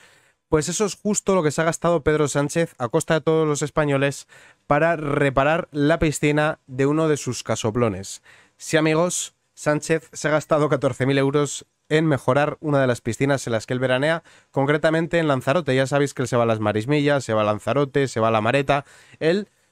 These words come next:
pues, se monta en el Falcon y disfruta, porque, total, la cuenta la pagamos los tontos. Se lo puede permitir.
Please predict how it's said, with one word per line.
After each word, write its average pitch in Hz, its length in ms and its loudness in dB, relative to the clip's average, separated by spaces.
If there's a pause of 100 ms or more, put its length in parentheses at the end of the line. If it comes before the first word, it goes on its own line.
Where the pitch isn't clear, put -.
pues, 131 160 -2
se 127 80 -2
monta 156 220 0
en 156 60 0
el 151 120 0
Falcon 160 380 -2
y 143 40 0
disfruta, 160 540 0
porque, 120 240 0
total, 139 500 0
la 135 140 2
cuenta 151 260 2
la 147 100 2
pagamos 147 300 2
los 135 180 0
tontos. 180 540 -2
Se - 160 -2
lo 139 80 2
puede 180 200 2
permitir. 170 520 0